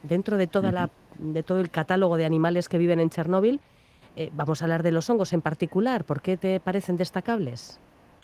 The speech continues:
Speaker 2: Bueno, porque son el nivel premium de organismos con capacidad de vivir en ese entorno tan hostil, porque estos,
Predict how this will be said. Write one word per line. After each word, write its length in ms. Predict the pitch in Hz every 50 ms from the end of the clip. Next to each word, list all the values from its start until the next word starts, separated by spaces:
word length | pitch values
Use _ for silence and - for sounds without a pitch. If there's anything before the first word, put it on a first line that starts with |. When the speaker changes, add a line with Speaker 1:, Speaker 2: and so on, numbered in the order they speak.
| _ - -
Speaker 2:
Bueno, 240 | 120 123 123 107 -
porque 240 | - 107 92 98 95
son 180 | - 120 127
el 100 | 127 127 123
nivel 260 | 123 120 123 117 113
premium 420 | - 110 110 110 104 95 95 92
de 500 | 90 98 95 95 92 95 92 92 90 95
organismos 440 | 92 95 95 95 101 110 113 110 113
con 120 | 123 110
capacidad 580 | 104 104 92 98 95 - - 98 95 101 104 107
de 180 | 107 107 101 101
vivir 320 | 92 92 90 98 104 101
en 140 | 101 98 104
ese 160 | 107 101 -
entorno 440 | 101 95 92 - 107 104 110 107 107
tan 240 | - 104 98 95 95
hostil, 380 | 92 85 - - 135 147 143 147
porque 320 | 175 - - - 185 185
estos, 400 | 98 - - - 110 107 - -